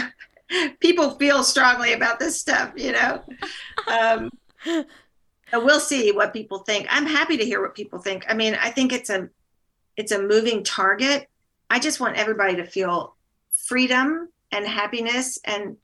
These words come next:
Speaker 1: freedom from obsession about food and body.
Speaker 2: Yes.
Speaker 1: And when you get there, you know, it's like,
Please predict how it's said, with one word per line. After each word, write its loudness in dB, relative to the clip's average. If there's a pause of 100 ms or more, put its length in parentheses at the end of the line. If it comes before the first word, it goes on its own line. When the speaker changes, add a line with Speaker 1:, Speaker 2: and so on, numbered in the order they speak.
(400)
Speaker 1:
freedom 2
from -2 (100)
obsession -2
about -2
food 0
and -2
body. -4
Speaker 2:
Yes. -2 (680)
Speaker 1:
And 0
when 2
you 4
get 0
there, 2 (800)
you -4
know, 2 (120)
it's -6
like, 0